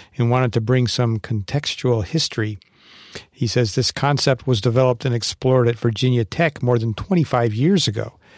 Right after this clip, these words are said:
Now, he's got some links. Uh, he's got a link, uh, to a slide deck from, uh, nineteen ninety-seven from the Department of Aerospace and Ocean Engineering, um, at, uh, V T, Virginia Tech,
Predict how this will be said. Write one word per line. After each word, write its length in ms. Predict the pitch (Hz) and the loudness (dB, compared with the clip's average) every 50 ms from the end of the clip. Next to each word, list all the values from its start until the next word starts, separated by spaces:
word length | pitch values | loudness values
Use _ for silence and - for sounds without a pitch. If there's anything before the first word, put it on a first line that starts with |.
| - - - - - _ _ | -20 -20 -20 -20 -20 _ _
Now, 80 | 127 127 | 0 0
he's 100 | 131 - | 2 2
got 180 | - 185 160 | 0 0 0
some 180 | - 156 135 123 | 0 0 2 2
links. 420 | 127 143 156 127 101 90 - - | 2 2 2 2 0 -4 -6 -4
Uh, 140 | 127 127 123 | -2 -2 0
he's 180 | 120 113 113 - | -2 -2 -4 -2
got 160 | - 139 123 | -2 0 0
a 40 | 120 | 0
link, 420 | 120 123 139 139 127 - - - 147 | 2 0 0 0 -2 -6 -10 -8 -6
uh, 220 | 139 131 123 113 - | -4 -4 -4 -4 -6
to 200 | - 131 123 123 | -6 -6 -4 -4
a 60 | 113 | -4
slide 540 | - - - 143 131 135 143 143 123 110 107 | -4 -2 0 2 2 2 2 2 0 -2 -2
deck 280 | 113 123 117 113 - | 0 0 0 -2 -4
from, 420 | - - - 123 113 110 113 110 95 - - - - - _ _ _ _ _ _ _ - - - | -12 -4 -2 0 0 0 -2 -4 -6 -10 -16 -20 -20 -20 _ _ _ _ _ _ _ -20 -16 -12
uh, 80 | 131 123 | -8 -4
nineteen 400 | 120 135 165 170 - 190 190 170 | 0 0 0 2 4 4 4 4
ninety-seven 720 | 143 151 165 151 143 - - - 135 160 156 120 95 95 92 - - - - _ _ | 4 4 4 2 0 0 0 0 0 2 0 0 -4 -4 -10 -18 -20 -20 -20 _ _
from 200 | _ - 127 123 | _ -4 -2 0
the 100 | 120 120 | 0 0
Department 480 | 113 117 - 117 139 151 143 139 139 131 | 0 -2 -2 -2 -2 0 2 2 2 4
of 80 | 117 | 4
Aerospace 680 | 120 131 139 143 123 - - - 143 139 135 120 - - | 4 4 4 4 2 0 0 0 2 2 2 2 2 0
and 160 | 120 110 - - - | -2 -2 -4 -4 0
Ocean 440 | 147 147 151 147 - 165 143 135 135 | 2 2 2 2 2 0 0 0 0
Engineering, 840 | - 139 135 135 117 123 117 120 123 135 143 135 117 110 113 110 101 - _ _ _ _ _ _ _ _ _ - - - | 0 0 2 2 2 2 2 2 2 2 2 2 0 -2 -4 -8 -12 -14 _ _ _ _ _ _ _ _ _ -12 -8 -4
um, 340 | 131 123 120 120 123 139 | -4 -2 -2 -2 -4 -4
at, 340 | 131 131 117 113 107 - - | -2 -2 -2 -2 -4 -4 -2
uh, 360 | 120 117 113 113 113 107 104 113 - _ _ - | -2 0 0 0 -2 -2 -4 -8 -12 _ _ -10
V 220 | 117 110 123 120 | -4 -2 -2 -2
T, 320 | 107 - - 127 123 135 127 | 0 0 0 0 0 0 -2
Virginia 380 | 117 113 101 123 120 120 117 104 | -2 0 0 2 2 2 0 0
Tech, 380 | - 127 127 120 127 - - | 0 0 -2 -2 -4 -8 -14